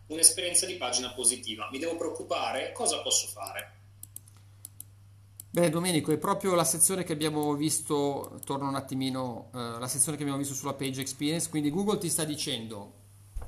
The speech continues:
Speaker 2: "Adesso sei indicizzato bene, però c'è qualcosa che devi sistemare su quei tre fattori lì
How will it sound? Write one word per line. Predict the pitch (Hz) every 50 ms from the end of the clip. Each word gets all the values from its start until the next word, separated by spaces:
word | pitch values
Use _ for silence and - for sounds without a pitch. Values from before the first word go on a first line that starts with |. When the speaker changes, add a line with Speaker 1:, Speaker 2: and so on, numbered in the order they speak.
| - -
Speaker 2:
"Adesso | - - 170 196 - 254
sei | - - 180
indicizzato | 165 151 143 - - 135 147 147 143 - 143
bene, | 139 123 117 113 113 110 - - - - - - - - -
però | - 196 214
c'è | 202 196 - 170
qualcosa | - 175 170 170 - 185 175 147 156 147
che | - - 151 147 139 127 123 - 135
devi | 139 143 147 135 135
sistemare | - - 135 131 - 156 147 147 139 139 143 143
su | 143 - 147 135
quei | - 139 131
tre | 135 - 135
fattori | 127 - 135 123 - 135 123 123 123 120
lì | 117 120 113 107 - -